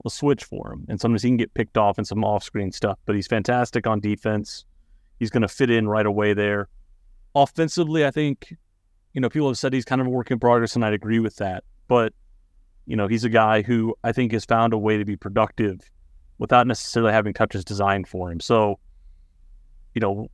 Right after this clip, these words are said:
when he gets to campus, you're gonna get a guy who I think can plug in, play, you know, once he gets used to the scheme pretty effectively.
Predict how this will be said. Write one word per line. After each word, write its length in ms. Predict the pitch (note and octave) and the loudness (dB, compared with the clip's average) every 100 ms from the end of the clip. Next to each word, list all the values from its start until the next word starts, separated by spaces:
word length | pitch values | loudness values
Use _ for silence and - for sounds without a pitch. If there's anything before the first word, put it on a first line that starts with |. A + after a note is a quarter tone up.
| - | -2
when 120 | B2 | 2
he 60 | A2+ | 2
gets 200 | B2 - | 0 -4
to 60 | |
campus, 380 | G2+ A#2 A2 G2 | -4 -2 -2 -4
you're 60 | A#2+ | -2
gonna 140 | B2 | 2
get 100 | A#2 | 2
a 40 | A2+ | 2
guy 140 | G#2+ | 0
who 120 | A#2+ | 0
I 40 | A2 | -2
think 220 | B2 - | -2 -4
can 120 | G#2 | -4
plug 300 | - B2 A2 | 0 0 2
in, 200 | A2+ G2+ | 0 -2
play, 500 | - A#2 G#2+ G#2 G2 _ | 0 2 2 2 -2 _
you 60 | G#2 | -6
know, 100 | G2 | -4
once 360 | G2+ A2 - | 0 0 0
he 120 | - G#2 | -2 0
gets 280 | A2 - | 0 0
used 180 | A2+ G#2+ | -2 0
to 60 | A2+ | -2
the 80 | G2+ | -4
scheme 340 | - A#2+ A2+ | -2 0 0
pretty 220 | - A2 | 2 2
effectively. 720 | G#2 - G#2+ A2 G2 G2+ F#2+ | 2 2 0 -2 -4 -4 -6